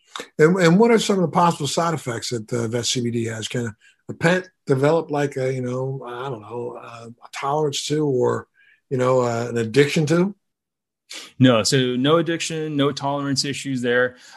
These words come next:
Speaker 2: Um, what's, uh, interesting about the C B D in general, when it comes to both human and animal administration, is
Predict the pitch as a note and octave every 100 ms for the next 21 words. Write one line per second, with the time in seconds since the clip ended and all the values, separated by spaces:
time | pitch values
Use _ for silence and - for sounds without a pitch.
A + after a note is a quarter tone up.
0 | - B2 A#2+ A#2 B2+ C3 C#3 - D3 C3
1 | B2 B2 D3 C#3+ D3+ D#3 C#3 A#2+ B2+ B2
2 | B2 A#2 - D3 C#3 C3 G#2 F#2 C#3 F#3+
3 | A#2+ G2+ A#2 _ _ A#2+ A#2 - B2+ A#2
4 | B2 G#2 A#2 A2+ A2 - D3 C#3 C3 B2+
5 | C3+ B2 A#2 A#2 A2+ G#2+ G#2+ G#2 - A#2+
6 | B2 B2 A2+ - _ - A#2+ A#2